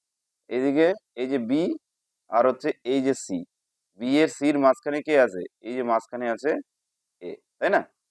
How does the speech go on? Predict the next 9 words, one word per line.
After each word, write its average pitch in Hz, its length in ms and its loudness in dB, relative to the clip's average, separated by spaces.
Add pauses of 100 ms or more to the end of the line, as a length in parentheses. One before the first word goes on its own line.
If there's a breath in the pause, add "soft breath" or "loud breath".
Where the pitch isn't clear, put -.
(160)
তাহলে 104 120 -8
সঠিক 123 240 -2
উত্তর 120 220 -4
হবে 120 180 2 (140)
বি 147 200 -8 (160)
এবং 113 220 -4
সি 92 300 -12
এর 120 160 0 (400)
মধ্যে, 85 280 -12